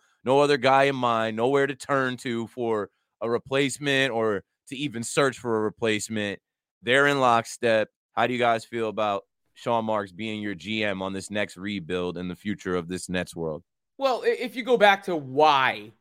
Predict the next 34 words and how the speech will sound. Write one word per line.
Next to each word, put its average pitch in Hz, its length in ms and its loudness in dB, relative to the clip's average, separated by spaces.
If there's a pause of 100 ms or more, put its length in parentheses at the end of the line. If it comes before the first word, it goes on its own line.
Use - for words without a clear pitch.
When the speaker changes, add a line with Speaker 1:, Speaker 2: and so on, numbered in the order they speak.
(400)
Speaker 2:
in 143 260 -2
Marks 135 320 -2
we 143 120 -10
trust - 320 -6
was 127 160 -14
the 107 60 -20
thing, 107 340 -12 (560)
the 165 120 -4
why 214 380 4
of 160 160 2
that 123 200 0
is 110 120 -10
important, 104 460 -18 (400)
because 160 300 -4
the 165 140 -4
reason 190 580 -6
he 175 80 -8
became 165 380 -6
a, 143 60 0 (100)
a - 100 -6
cult 151 380 -8
hero 139 480 -2 (400)
amongst 143 340 -6
Nets - 220 0
fans 113 360 -10 (300)
is 131 180 -2
the 160 80 -4
way 170 180 4
I 156 100 6
put 156 200 -4
it 151 120 -4
is 139 160 -4
he, 170 240 -14
he 170 300 -10